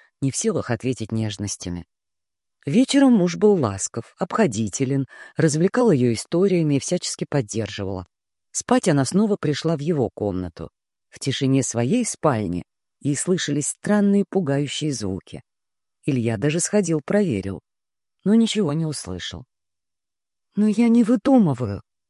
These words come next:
сокрушённо сказала Света, опустив голову. «Верю». Илья вновь её обнимал. «Может, квартира навевает какие-то воспоминания подсознательно? Хочешь,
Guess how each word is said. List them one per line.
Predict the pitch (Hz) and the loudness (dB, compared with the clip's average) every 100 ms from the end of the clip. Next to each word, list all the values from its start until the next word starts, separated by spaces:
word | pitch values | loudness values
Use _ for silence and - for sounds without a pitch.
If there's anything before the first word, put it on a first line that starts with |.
| _ _ | _ _
сокрушённо | - - 135 127 - 123 113 | -8 -4 -2 -2 0 0 0
сказала | 107 - 113 113 110 | -2 -4 -2 0 -2
Света, | - 170 240 - 180 - _ _ | -4 -2 -2 -2 -6 -8 _ _
опустив | - - 127 - 160 | -10 -6 -6 -4 -6
голову. | - 110 95 80 50 - _ _ _ _ _ _ | -4 -4 -4 -6 -12 -18 _ _ _ _ _ _
«Верю». | 98 107 117 113 104 82 - _ _ _ _ | -6 -2 -2 -2 -4 -8 -14 _ _ _ _
Илья | - 110 110 98 | -4 -2 -2 0
вновь | 165 - | 2 2
её | 143 107 | -2 -2
обнимал. | 131 117 110 92 87 80 _ _ _ _ _ _ _ | -2 -2 -2 -2 -4 -8 _ _ _ _ _ _ _
«Может, | 123 123 - - | -2 -2 -6 -10
квартира | - 131 - 175 175 | -2 -2 2 2 4
навевает | 135 123 123 160 143 | 4 2 4 4 4
какие-то | - 127 156 143 | 0 -2 0 0
воспоминания | 139 - 135 135 160 190 131 | -2 0 2 2 2 0 -2
подсознательно? | 123 - 123 135 175 - 123 92 - _ _ _ _ _ _ | -6 -2 0 2 -2 -2 -4 -4 -10 _ _ _ _ _ _
Хочешь, | - 202 - - | 2 2 2 -6